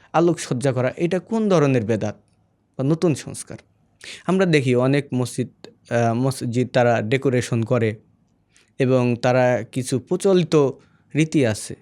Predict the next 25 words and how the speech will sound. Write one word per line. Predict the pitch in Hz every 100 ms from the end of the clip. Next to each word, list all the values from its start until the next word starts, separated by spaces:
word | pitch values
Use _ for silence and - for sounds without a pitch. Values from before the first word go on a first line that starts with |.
| _ _
বিশেষ | 131 127 143 -
করে | 135
সেই | 131 139 127
রাতে | 120 123 123 120 - - _ 120
রুটি | 131 131 120
বানানো, | 120 117 117 113
খাবারের | - 131 123 120 117
কিছু | 113 113 - 117 - _ - _ -
বাধ্যবাধকতা | 131 127 135 127 120 110 107
আছে, | 107 104 - _ _ _ _ _ _ _ _ _ -
যে | 120 160
জিনিসটাকে | 156 165 170 - 123 135 165 202 - -
অনেকে | 165 175
ধর্মীয় | 143 135 185 202 190
জিনিস | 143 151 151
হিসাবে, | 135 143 123 139 - _ _ -
ধর্মীয় | 120 147 170 175 165
রীতিনীতি | 147 156 185 165 147
হিসাবে | 123 135 127
মানুষ | 123 120 - - -
পালন | 143 120 104
করে। | - -
কিন্তু | _ _ - 127 -
এটা | 135 160
কি | 160